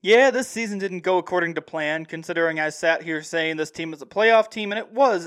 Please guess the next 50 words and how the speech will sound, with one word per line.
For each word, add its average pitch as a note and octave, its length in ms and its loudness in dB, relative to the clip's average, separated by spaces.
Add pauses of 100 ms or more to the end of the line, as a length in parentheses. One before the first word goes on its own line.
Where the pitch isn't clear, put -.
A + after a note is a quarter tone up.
on G3+ 160 -2
paper, G3+ 380 -2
a E3+ 80 -2
playoff F#3+ 420 4
team. F3 300 -2
I C#3+ 80 -4
still G#3 320 0
stand F#3 300 -2
by D#3 180 2
that. D#3+ 300 -2 (380)
This F#3+ 280 4
year F#3 200 4
is E3+ 220 0
a D#3 60 -4
disappointment, G#3+ 720 -6 (520)
but G3+ 140 -6
nonetheless, F#3 640 2 (420)
I F3+ 140 4
really G3+ 320 4
think G3 220 -2
the E3 60 -10
future's D#3+ 380 -8
bright. G3 420 0 (280)
You're F3 140 -6
gonna F3 160 0
hear F3 280 -4
from D3+ 220 -12
Billy D#3 220 -2
Donovan F#3 500 0
here F3 240 -4
later E3 320 -2
in D#3+ 120 -2
the D#3 80 -8
show, D#3 400 -2
a D3+ 40 -8
couple E3 300 -8
quotes E3 320 -2
that D3 100 -6
stood D#3+ 220 0
out D#3+ 120 0
from E3 120 -12
his C#3+ 80 -12
post-game D#3+ 560 -8
press G3+ 200 -2
conference. G3 460 -6
He G3 80 -10
gave F#3+ 220 -6
a B2+ 80 -14
five-minute F3+ 1000 -4 (120)
answer F3+ 480 -8